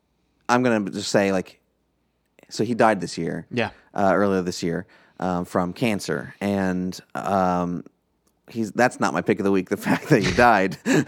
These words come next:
Speaker 1: But, uh, I'm s-, I'm super thankful that we had him as an artist.
Speaker 2: Yeah.
Speaker 1: And I think that his work and body of work should be celebrated.
Speaker 2: Yeah, dude.
Speaker 1: And because I love him as an artist, I have for years.
Speaker 2: Yeah.
Speaker 1: Um, and I'm super, super pumped to read through this. And there's a, like,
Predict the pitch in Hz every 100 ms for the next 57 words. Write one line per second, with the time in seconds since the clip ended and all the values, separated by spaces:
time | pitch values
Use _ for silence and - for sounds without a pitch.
0 | - 156 156 - 233 233 - 131 127 117
1 | 143 135 123 - - - _ _ _ 127
2 | 120 113 123 123 104 123 120 117 110 98
3 | 104 104 110 110 101 92 92 - 135 92
4 | 90 - 117 107 - - - - 104 101
5 | 101 113 - 98 80 98 87 98 123 117
6 | - 107 101 104 117 101 95 92 90 -
7 | 98 87 82 - 90 85 82 78 78 85
8 | - 120 110 101 98 95 104 117 113 131
9 | 113 110 101 92 95 104 117 139 120 107
10 | 95 101 80 78 127 120 98 - - 107
11 | 98 90 87 85 - _ - 107 127 113
12 | 104 - 120 104 - 139 113 - 113 104
13 | 98 107 101 104 98 - 98 95 95 90
14 | 82 87